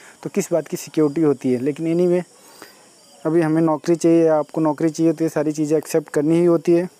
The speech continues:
ये भी दोस्तों ऑफिस काफ़ी अच्छा है, ट्रस्टेड ऑफिस है, एसएमएक्स ऑफिस। जितनी भी requirement है उसके number जो email ID दिया है उस पर अपना सीवी send से कर सकते हैं। Otherwise मैं तो आपको हमेशा बोलता हूँ आप हमेशा offline apply करिए। अभी कोविड नाइन्टीन की वजह से offline का ज़्यादा response होता है,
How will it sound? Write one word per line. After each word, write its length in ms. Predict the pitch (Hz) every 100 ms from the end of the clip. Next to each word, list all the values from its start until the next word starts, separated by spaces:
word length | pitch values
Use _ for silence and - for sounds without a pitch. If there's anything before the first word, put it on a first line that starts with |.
| _ - - -
ये 60 | 160
भी 100 | 190
दोस्तों 280 | 202 185 185
ऑफिस 240 | 151 196
काफ़ी 320 | - 143 -
अच्छा 220 | 170 - 175
है, 60 |
ट्रस्टेड 380 | 160 151 - 170
ऑफिस 280 | 165 175 160
है, 60 | 165
एसएमएक्स 360 | - 165 151
ऑफिस। 320 | 160 - 175 -
जितनी 240 | 147 151 170
भी 100 | 175
requirement 520 | 156 147 143 165 160
है 100 | 185 - - - -
उसके 220 | 156 180
number 340 | 160 160 160 160
जो 300 | 147 165 156
email 320 | 156 160 160
ID 160 | 160 160
दिया 240 | 151 165
है 80 | 156
उस 100 | 147
पर 100 | 160
अपना 200 | 151 165
सीवी 240 | - 160
send 220 | 160 160 156
से 120 | 160
कर 140 | 160
सकते 240 | 147 160 185
हैं। 80 | 165
Otherwise 280 | 190 202
मैं 200 | 185 175
तो 120 | 175 190
आपको 180 | 175
हमेशा 320 | 180 165 151 180
बोलता 260 | 165 160
हूँ 80 | 185 - - - -
आप 100 | 165
हमेशा 320 | 165 175 220 170
offline 420 | 170 - 175 170
apply 280 | 151 160 160
करिए। 200 | 165 170
अभी 180 | 151 170
कोविड 300 | - 156 165
नाइन्टीन 400 | 160 151 170 170
की 80 | 175
वजह 220 | 156 165
से 120 | 165
offline 380 | 147 147 156 160
का 80 | 170
ज़्यादा 240 | 143 156
response 400 | 156 - 165 151
होता 160 | 147
है, 60 | 170